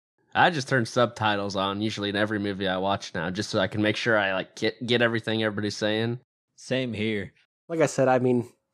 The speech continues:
Speaker 3: technical things, yeah, it was the biggest thing I noticed besides the C G I that kinda threw me off.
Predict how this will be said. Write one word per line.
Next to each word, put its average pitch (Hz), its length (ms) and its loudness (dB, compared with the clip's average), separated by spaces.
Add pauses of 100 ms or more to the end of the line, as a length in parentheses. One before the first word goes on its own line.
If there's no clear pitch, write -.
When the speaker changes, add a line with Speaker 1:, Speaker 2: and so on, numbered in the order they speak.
Speaker 3:
technical 156 460 2
things, 143 380 4
yeah, 123 240 4
it 113 40 2
was 120 160 0
the 135 80 4
biggest 151 340 4
thing 131 140 4
I 127 120 4
noticed 120 380 2
besides 120 280 0
the 120 60 -8
C 120 180 -2
G 110 180 -4
I 113 160 0
that 104 140 -8
kinda 110 220 -2
threw 120 240 0
me 113 160 4
off. 117 320 2